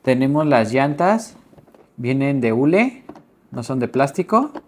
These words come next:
con el logo de Batman. De frente tenemos igual la entrada como la de turbina. Y en la parte de atrás tenemos los escapes,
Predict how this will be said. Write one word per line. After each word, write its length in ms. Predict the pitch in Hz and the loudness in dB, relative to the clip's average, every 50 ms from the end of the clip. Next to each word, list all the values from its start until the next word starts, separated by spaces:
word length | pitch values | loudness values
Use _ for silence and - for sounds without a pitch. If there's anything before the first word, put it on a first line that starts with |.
| _ _ _ _ _ _ _ _ | _ _ _ _ _ _ _ _
con 200 | - 120 117 117 | -8 -6 -4 -2
el 120 | 113 107 | 0 0
logo 260 | 110 117 117 120 120 | 0 2 2 2 0
de 80 | 117 110 | 0 0
Batman. 640 | 92 110 131 147 - 175 185 202 233 233 233 - - _ _ _ _ _ _ _ _ _ _ _ _ - - - _ - - - - - _ _ _ _ _ _ _ _ _ _ _ _ _ _ _ - - - - _ _ _ _ _ _ _ _ _ | 0 0 0 -2 -2 -2 -2 -2 -2 -4 -4 -8 -16 _ _ _ _ _ _ _ _ _ _ _ _ -20 -20 -20 _ -20 -20 -20 -20 -20 _ _ _ _ _ _ _ _ _ _ _ _ _ _ _ -20 -20 -20 -20 _ _ _ _ _ _ _ _ _
De 180 | - 113 120 120 | -12 -10 -10 -10
frente 400 | 117 - 139 143 151 147 170 165 | -8 -6 -6 -4 -4 -4 -4 -6
tenemos 480 | 151 139 120 123 127 131 135 131 - - | -4 -4 -4 -4 -4 -4 -6 -6 -4 -4
igual 440 | 117 107 120 127 135 147 165 165 | -4 0 2 2 2 2 2 0
la 60 | 143 127 | 0 -2
entrada 300 | 117 117 123 123 123 120 | 0 2 2 2 2 0
como 220 | - 117 110 104 | -2 -4 -4 -2
la 120 | 101 101 | -2 -2
de 80 | 101 95 | -4 -2
turbina. 580 | - 113 107 107 120 139 156 170 190 226 233 - - _ _ _ _ - - - - - _ - - _ - - - - - - _ _ _ - - - _ - - - - - - - - - - - - _ | -2 -2 0 0 0 0 0 0 0 -2 -4 -6 -12 _ _ _ _ -20 -20 -20 -20 -20 _ -20 -20 _ -20 -20 -20 -20 -20 -20 _ _ _ -20 -20 -20 _ -20 -20 -20 -20 -20 -20 -20 -20 -20 -20 -20 -16 _
Y 100 | - 120 | -6 -4
en 80 | 117 113 | -2 -2
la 160 | 113 113 - | -2 -2 0
parte 300 | - 139 139 139 - 156 | 2 2 2 2 2 0
de 100 | 160 160 | 2 2
atrás 560 | 165 165 - 180 170 170 175 190 185 - - - - - - - - - - _ _ _ - - - - - _ _ - | 2 2 6 6 8 8 6 4 2 -4 -12 -20 -20 -20 -20 -20 -20 -20 -20 _ _ _ -20 -20 -20 -20 -20 _ _ -12
tenemos 360 | - 120 120 120 123 131 135 | -10 -8 -6 -6 -4 -4 -2
los 160 | 131 120 113 - | -2 -2 -2 -4
escapes, 720 | 113 101 - 156 160 165 165 190 190 202 220 208 - | -8 -4 0 0 0 2 2 2 2 2 2 0 -4